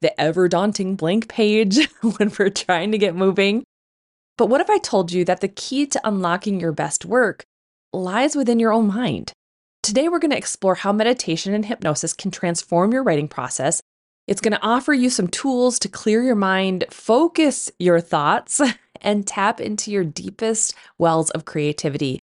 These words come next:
which is super powerful and super important as we start our new year and as we're starting to develop whatever kind of editorial journey we're gonna go on this year and figuring out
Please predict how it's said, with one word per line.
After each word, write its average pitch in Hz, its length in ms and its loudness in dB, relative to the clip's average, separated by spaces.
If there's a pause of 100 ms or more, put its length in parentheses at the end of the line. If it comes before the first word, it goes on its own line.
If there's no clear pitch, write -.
(240)
which 208 140 0
is 233 120 2
super 294 380 2
powerful 208 580 0
and - 140 -2
super - 320 -4
important 247 640 0 (300)
as 247 260 0
we 269 140 2
start 175 260 2
our 175 100 2
new 170 120 0
year 170 320 2
and 170 200 -4
as 202 280 -2
we're 214 160 0
starting 175 500 -2
to 156 400 -2 (480)
develop 220 580 2
whatever 226 640 0
kind 220 180 -4
of 160 200 -6 (200)
editorial 233 1000 2
journey 254 560 2
we're 226 120 0
gonna 175 180 0
go 180 300 0
on 247 200 2
this 254 260 -2
year 247 180 2
and 196 220 -2
figuring 190 380 -2
out 175 200 0